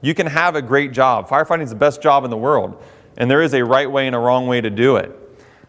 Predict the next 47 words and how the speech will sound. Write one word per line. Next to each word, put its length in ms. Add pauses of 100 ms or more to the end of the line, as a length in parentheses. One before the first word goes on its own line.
(140)
A 40
little 180
background 460
on 80
these 160
chemicals, 440
though, 140
very 260
quickly. 500 (340)
Benzene 380
is 80
a 100
top 380
twenty 220
most 300
used 160
chemical 280
in 40
the 40
United 220
States 280
of 60
America. 560 (340)
Now, 120
that's 160
crazy 480
when 180
you 80
consider 460
they 100
know 260
for 200
a 40
fact 380
it 100
is 140
a 80
group 320
one 160
carcinogen, 640 (400)
and 140
yet 100
it 100
is 140
so 160
widely 380
used. 420